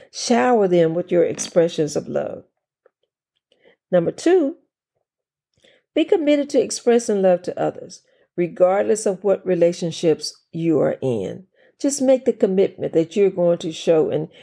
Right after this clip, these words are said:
you're going to express that love. Number three, actually saying, "I love you," to those who are dear to you.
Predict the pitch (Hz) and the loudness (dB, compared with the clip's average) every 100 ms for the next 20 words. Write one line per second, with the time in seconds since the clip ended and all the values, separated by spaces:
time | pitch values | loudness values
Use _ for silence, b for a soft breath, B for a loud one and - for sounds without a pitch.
0 | b 190 190 196 180 175 175 151 - - | b -4 0 4 2 2 -2 -2 -6 -4
1 | 196 170 165 - - - - - 185 _ | 0 0 0 -6 -6 -8 -8 -8 -16 _
2 | _ _ b b b - 175 170 170 202 | _ _ b b b -2 2 2 0 0
3 | 233 269 294 b b b _ - 277 - | 0 0 -6 b b b _ -2 -2 -2
4 | - 269 254 - 240 233 240 233 226 226 | -2 0 0 2 2 4 2 0 -2 2
5 | 247 285 - - 170 - _ _ - 185 | 2 0 -4 -12 -12 -18 _ _ -4 2
6 | 202 196 208 226 233 - 196 180 220 254 | 4 4 0 -2 -2 0 0 0 0 0
7 | 190 - 107 - | -4 -8 -8 -10